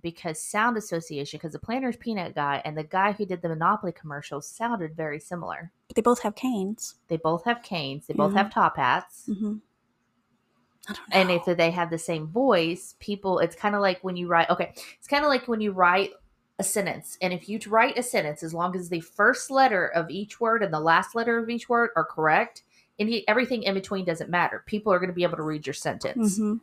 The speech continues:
Speaker 2: It's like leaving vowels out.
Speaker 1: Yeah. Well, I
Speaker 2: Mm-hmm.
Speaker 1: mean, not just leaving vowels out. Literally, as long as the first and last letter are the set, are what they should be, and the middle letters, you can mix them up however you want to, and people are gonna know exactly what you're saying.
Speaker 2: Mm-hmm. Hmm.
Speaker 1: They're gonna be able to read the entire paragraph,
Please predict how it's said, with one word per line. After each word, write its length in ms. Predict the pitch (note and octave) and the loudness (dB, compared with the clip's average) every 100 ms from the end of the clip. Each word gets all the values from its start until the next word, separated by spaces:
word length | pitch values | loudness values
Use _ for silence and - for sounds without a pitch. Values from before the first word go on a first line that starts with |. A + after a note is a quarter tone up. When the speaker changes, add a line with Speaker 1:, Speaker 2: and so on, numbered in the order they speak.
| _ _ - | _ _ 0
Speaker 2:
It's 140 | C4+ | 4
like 180 | C#4+ B3+ | 6 6
leaving 260 | A3 G#3+ G3+ | 6 6 4
vowels 340 | G3 G3+ G3+ | 6 6 4
out. 260 | G#3+ G#3+ - - - - | 4 2 0 -18 -14 4
Speaker 1:
Yeah. 220 | G3 E3+ F#3+ _ | 6 6 0 _
Well, 100 | B3 | 6
I 80 | B3+ | 8
Speaker 2:
Mm-hmm. 60 | C4 | 8
Speaker 1:
mean, 80 | C4 | 4
not 160 | C4 | 4
just 160 | C4 A#3 | 2 -2
leaving 240 | B3 G#3+ | 0 0
vowels 280 | F#3 G3 A3+ | 6 8 8
out. 160 | E3 C#3 | 4 2
Literally, 520 | G3 A3 A3 G#3 G3 - _ _ | 2 4 4 2 -4 -10 _ _
as 140 | F#3+ F#3+ | 0 4
long 160 | A3+ | 4
as 80 | B3 | 4
the 60 | A3 | 0
first 300 | - G#3 G#3+ | 0 0 0
and 100 | F#3+ | 0
last 260 | E3 F3+ - | 2 2 2
letter 320 | G#3+ A#3 - | 2 4 2
are 80 | E3+ | 0
the 120 | E3 | 0
set, 280 | D#3 E3+ D#3 | -2 0 2
are 140 | E3+ E3+ | 2 2
what 200 | E3+ F#3+ | 2 2
they 100 | F3 | 0
should 280 | - F#3 F#3 | -2 -2 -2
be, 380 | A#3+ C#4 C#4 - _ | -4 -6 -10 -18 _
and 160 | F3 E3+ | -4 -2
the 40 | F3+ | 0
middle 240 | G#3 A#3 | 4 4
letters, 340 | A#3+ B3 B3+ | 4 0 -2
you 60 | - | -4
can 120 | F#3 | -6
mix 160 | F3+ - | -6 -2
them 180 | E3+ E3+ | 0 2
up 160 | D#3+ | 0
however 360 | - D3 D3 D3 | 0 0 0 -2
you 140 | D3 | -2
want 200 | D#3+ F3 | -2 -2
to, 180 | - D#3+ - _ _ | -2 -6 -6 _ _
and 100 | A3+ | -4
people 240 | A#3+ A#3+ A3+ | -2 -2 0
are 80 | G#3 | 0
gonna 160 | G#3 | 0
know 160 | G3 G3 | 0 -2
exactly 380 | F#3 F#3+ F3 F#3 | -2 -4 -4 -4
what 160 | E3+ - | -4 -6
you're 80 | |
saying. 320 | D3+ F#3+ - _ - - | -8 -8 -10 _ -20 -16
Speaker 2:
Mm-hmm. 240 | - G3 F#3 _ _ - | -6 -4 -6 _ _ 2
Hmm. 100 | A#3 | 6
Speaker 1:
They're 100 | F#3+ | 6
gonna 140 | G3+ G3+ | 4 4
be 100 | G3+ | 4
able 140 | G3+ | 4
to 60 | F#3 | 4
read 240 | G3 G3 | 0 -2
the 100 | E3+ | -4
entire 300 | D#3+ D#3+ D3 | -6 -6 -6
paragraph, 600 | - F3+ E3 B2+ - _ | -4 -4 -4 -8 -12 _